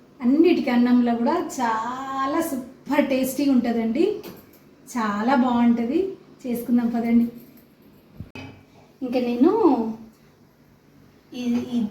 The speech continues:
ఇలాంటి పాత్ర ఒకటి తీసుకున్నాను, ఎందుకంటే కడాయిలో వేసుకునేది, కానీ ఇందులోనే చల్లారనిచ్చి ఇందులోనే కలుపుతామనేసి ఇది తీసుకున్నా.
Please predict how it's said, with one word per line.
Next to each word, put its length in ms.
ఇలాంటి 420
పాత్ర 300
ఒకటి 240
తీసుకున్నాను, 400
ఎందుకంటే 420
కడాయిలో 380
వేసుకునేది, 540
కానీ 220
ఇందులోనే 460
చల్లారనిచ్చి 640
ఇందులోనే 460
కలుపుతామనేసి 720
ఇది 180
తీసుకున్నా. 460